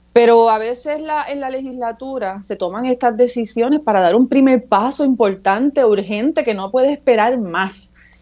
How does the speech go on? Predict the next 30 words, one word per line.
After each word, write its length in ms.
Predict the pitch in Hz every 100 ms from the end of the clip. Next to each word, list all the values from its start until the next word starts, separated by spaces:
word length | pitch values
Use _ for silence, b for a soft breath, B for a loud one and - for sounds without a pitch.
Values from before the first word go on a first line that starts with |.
| b
Eh, 420 | 185 180 160 147 -
y 120 | 226
mira 200 | 214 262 330
lo 60 |
difícil 600 | 320 302 - 302 302 262 247
que 140 | 285
se 160 | - 269
ha 180 | 240
hecho 240 | 294 - 214
poder 440 | 220 202 208 233
dar 160 | 254 254
este 300 | 269 - 285
primer 680 | - 247 226 226 269 359 -
paso, 540 | - 208 247 285 190 165
¿verdad? 320 | 165 175 220
Donde 280 | 226 202 180
ya 140 | 185
tenemos 560 | 214 262 247 262 294 311 B B B B
a, 640 | 214 202 185 175 - -
a, 80 | 220
a 80 | 220
todas 320 | 226 233 311
la, 200 | 311 285
las 180 | 262 254
disciplinas 720 | 220 262 262 208 240 262 320
médicas, 720 | 294 240 269 285 226 - 165
¿verdad? 280 | 170 160 233 220
El 220 | 190 180
médico, 520 | 208 240 208 170 175
profesionales, 1000 | 196 190 208 - 202 190 220 214 165 170